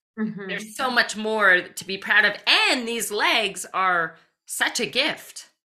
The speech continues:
Speaker 1: Yes.
Speaker 2: Look what they bring me. They bring me to my joy.
Speaker 1: Yes.
Speaker 2: So, and then what I'm hearing is, like, your why behind wanting to do this is to inspire people.
Speaker 1: Yeah.
Speaker 2: And in that, is that inspiring them to find their truth,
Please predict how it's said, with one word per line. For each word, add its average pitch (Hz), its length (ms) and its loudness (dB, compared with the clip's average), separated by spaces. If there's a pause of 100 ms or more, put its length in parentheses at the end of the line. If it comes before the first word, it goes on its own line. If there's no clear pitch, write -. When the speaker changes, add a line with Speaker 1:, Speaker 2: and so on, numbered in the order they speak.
(100)
Speaker 1:
Yes. - 400 -12
Speaker 2:
Look - 120 -18
what - 100 -14
they 190 100 0
bring 226 240 0
me. 185 140 -6
They 175 140 -2
bring 220 300 -6
me 202 140 -8
to 170 160 -14
my 151 160 -12
joy. 208 540 -6 (540)
Speaker 1:
Yes. 214 160 -14 (220)
Speaker 2:
So, 214 640 0 (200)
and 233 200 2
then 233 100 4
what 220 100 4
I'm 208 120 4
hearing 262 300 2
is, 208 200 -4
like, 185 320 -2
your 180 680 -4
why 190 640 2
behind 180 440 -2
wanting 165 300 -4
to - 140 -12
do 392 180 0
this 165 180 -6
is 180 140 -6
to 202 140 -12
inspire 202 580 0
people. - 600 -14 (300)
Speaker 1:
Yeah. - 960 -8
Speaker 2:
And 233 200 0
in 247 280 2
that, 370 260 4
is 226 160 0
that 214 240 0
inspiring 220 840 0
them 311 260 -2
to 302 80 -8
find 240 380 0
their 285 180 -4
truth, - 580 -8